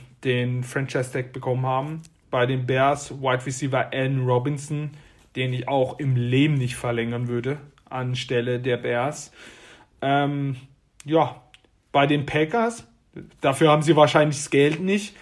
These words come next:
Linebacker Devontae Campbell, der die Saison ultra stark war. Running Back Cordell Patterson, den ich ja gerade schon angesprochen hab.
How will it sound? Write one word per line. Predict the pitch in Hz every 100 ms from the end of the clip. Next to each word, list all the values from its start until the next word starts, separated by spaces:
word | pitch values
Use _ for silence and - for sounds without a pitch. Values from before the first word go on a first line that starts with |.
| -
Linebacker | - 147 151 160 160
Devontae | 147 147 135 139 151 160
Campbell, | - 139 135 151 160
der | 160 127 123
die | 123 135
Saison | 120 - - 120 123 - _ _ _ _
ultra | 156 160 160 131
stark | 113 - 117 120
war. | 117 120 160 - - - - - -
Running | 123 131 151 139
Back | 151 143
Cordell | - 147 127 135 135
Patterson, | 135 - 131 143 147 139
den | 131 127
ich | 123
ja | 127
gerade | 120 123 127
schon | 127 117
angesprochen | 151 160 160 - 151 147 151
hab. | 147 143